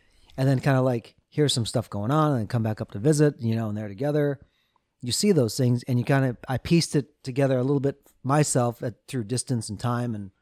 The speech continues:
understanding. I'm like, "This is really cool." What happens, I think, sometimes is that in a relationship,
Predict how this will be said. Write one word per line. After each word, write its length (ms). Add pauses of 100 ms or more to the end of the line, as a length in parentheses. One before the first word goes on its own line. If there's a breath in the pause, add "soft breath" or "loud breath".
(520)
understanding. 500
I'm 60
like, 120
"This 140
is 80
really 200
cool." 320 (380 soft breath)
What 260
happens, 460
I 100
think, 280
sometimes 600
is 220
that 280 (1120)
in 240 (120)
a 80
relationship, 720